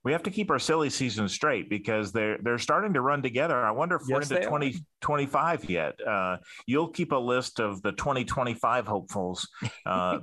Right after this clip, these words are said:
Speaker 2: <laughs>
Speaker 1: because, uh, we, we actually need a list. Um, I think those are the seats. Am I missing any? I don't,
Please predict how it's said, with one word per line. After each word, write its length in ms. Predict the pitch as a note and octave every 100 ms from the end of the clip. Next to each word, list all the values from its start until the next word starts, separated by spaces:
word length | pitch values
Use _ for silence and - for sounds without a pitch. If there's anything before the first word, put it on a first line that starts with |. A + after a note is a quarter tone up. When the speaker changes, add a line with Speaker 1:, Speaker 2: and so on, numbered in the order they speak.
| -
Speaker 2:
<laughs> 140 | C3+
Speaker 1:
because, 540 | A#2+ F2 A#2+ A2 - G#2+
uh, 300 | G#2 F#2+ F#2 - - - -
we, 280 | B2+ B2+ -
we 200 | B2+ B2+
actually 440 | B2 B2+ - A#2+
need 260 | A2+ C3 B2+
a 100 | G#2+
list. 760 | G#2 A#2 B2+ A2 F2 - - - - _
Um, 560 | - G#2 G2 G2 F2+ - - _ _
I 100 | C#3+
think 260 | D3+ B3 A#3+
those 280 | C#3+ E3 E3+
are 60 |
the 120 | G3+ F#3+
seats. 420 | - A3+ A#3 -
Am 80 | D3
I 80 | C3
missing 420 | D3+ D#3+ G3+ F#3
any? 200 | G3 G3+
I 80 | D3
don't, 200 | D#3